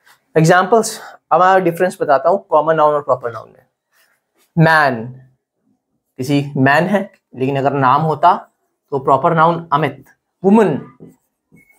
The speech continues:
Rita, बॉय Abdul, Girl Neeta।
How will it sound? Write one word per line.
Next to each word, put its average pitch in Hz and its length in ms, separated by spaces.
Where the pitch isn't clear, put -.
Rita, 175 420
बॉय 185 640
Abdul, 156 540
Girl 185 540
Neeta। 160 760